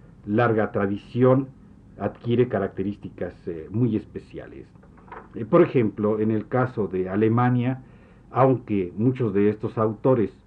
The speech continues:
están actualmente en los Estados Unidos o otros países, eh, no hay duda que las aportaciones teóricas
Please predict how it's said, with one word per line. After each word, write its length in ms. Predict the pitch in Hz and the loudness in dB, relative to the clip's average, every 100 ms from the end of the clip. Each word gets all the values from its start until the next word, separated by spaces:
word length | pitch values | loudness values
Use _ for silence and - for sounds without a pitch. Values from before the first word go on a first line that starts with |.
| - - - - | -20 -20 -20 -14
están 420 | 104 98 - 113 | -10 -10 -2 0
actualmente 560 | 110 - 107 104 123 123 | 0 0 0 2 0 0
en 80 | 98 | -2
los 140 | 92 | -4
Estados 440 | 92 - 113 110 - | -6 -2 0 0 -2
Unidos 420 | 110 113 101 - | -2 -2 -4 -4
o 120 | 95 | -6
otros 300 | 98 107 117 | -6 -6 -8
países, 580 | - 110 123 117 135 127 - - - | -4 -4 -4 -6 -10 -10 -20 -20 -14
eh, 140 | 98 107 | -10 -2
no 160 | 131 | 2
hay 140 | 123 117 | 4 2
duda 440 | 104 113 143 131 | 0 0 0 -2
que 220 | - 95 | -4 -6
las 260 | 87 90 87 | -6 -10 -10
aportaciones 760 | 104 - 90 90 - 107 101 | -8 -8 -8 -10 -8 -6 -6
teóricas 580 | - 104 101 98 - 82 | -6 -6 -6 -6 -12 -18